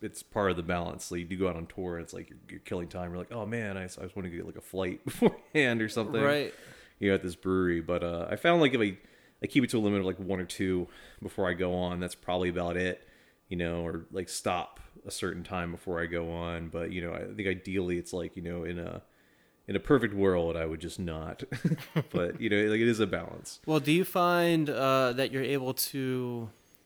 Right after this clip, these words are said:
Speaker 2: I guess, have a little bit more leniency with that, with Tired All the Time rather than Team Mortgage? Because with the, the amount of energy that you're gonna expend, like what you're talking about, you're getting
Speaker 1: Mm-hmm.
Speaker 2: sweaty the first time in,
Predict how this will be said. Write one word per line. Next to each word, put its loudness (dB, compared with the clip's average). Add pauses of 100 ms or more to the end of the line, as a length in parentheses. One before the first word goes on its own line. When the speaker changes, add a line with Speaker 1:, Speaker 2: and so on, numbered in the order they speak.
(640)
Speaker 2:
I -8
guess, -2
have 6
a 2
little 4
bit 2
more 0
leniency 0
with -2
that, 4
with -6
Tired 0
All 0
the -4
Time -2
rather 0
than -4
Team -6
Mortgage? -2
Because -4
with -4 (120)
the, -2
the -6
amount 2
of 0
energy -2
that -2
you're -4
gonna -2
expend, -2 (380)
like -2
what 2
you're -2
talking 2
about, 0
you're 4
getting 2
Speaker 1:
Mm-hmm. 0
Speaker 2:
sweaty 2 (340)
the -4
first 0
time 2
in, 0